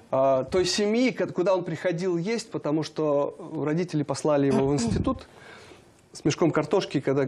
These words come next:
Speaker 1: картошка закончилась, он просто голодал. И там завкафедрой физики, там, увидел, что парень голодает, и приглашал к себе его домой.
Speaker 2: Мгм.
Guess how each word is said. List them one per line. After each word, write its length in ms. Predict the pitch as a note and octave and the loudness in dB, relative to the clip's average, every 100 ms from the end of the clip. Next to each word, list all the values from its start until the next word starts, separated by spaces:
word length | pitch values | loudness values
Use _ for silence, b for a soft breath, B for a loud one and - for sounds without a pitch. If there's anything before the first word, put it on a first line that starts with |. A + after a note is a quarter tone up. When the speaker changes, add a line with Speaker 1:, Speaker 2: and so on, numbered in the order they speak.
| - | -4
Speaker 1:
картошка 380 | - C#3 D3 - | -6 -4 -4 -4
закончилась, 720 | C#3+ - F3 C#3+ A#2+ G#2+ - - - - | -2 0 0 2 0 -2 -12 -18 -20 -8
он 100 | C#3 | -4
просто 220 | C#3+ D3+ C3+ | -2 -2 0
голодал. 440 | B2 A#2 A2 A2 - - - _ _ _ _ _ B B B B - | 2 2 0 -6 -10 -20 -20 _ _ _ _ _ B B B B 0
И 180 | F3 E3 | 2 4
там 320 | C#3 B2 B2+ - - | 2 0 -2 -14 -6
завкафедрой 580 | C#3 C3+ - D#3 D#3 D3+ | -2 0 0 0 2 0
физики, 640 | D3+ B3 F#3+ F3 D#3+ D3 C#3 - | 2 2 0 0 0 0 -2 -10
там, 220 | - - - - - G#3+ - - | -10 -10 -12 -20 -20 -18 -16 -2
увидел, 360 | D#3 D#3 C#3+ | 2 4 2
что 160 | B2+ C#3 | 0 -2
парень 260 | D3+ C3+ C3 | 2 2 2
голодает, 480 | D3 E3+ F#3+ D3+ C3+ | 2 2 2 2 -2
и 20 | |
приглашал 420 | C3+ C3+ - C#3 | -2 -2 -2 -4
к 40 | |
себе 240 | - C3+ C3 | -6 -4 0
его 140 | B2+ | 0
домой. 300 | B2 B2+ F#3 | 0 0 -2
Speaker 2:
Мгм. 140 | F#3 | -4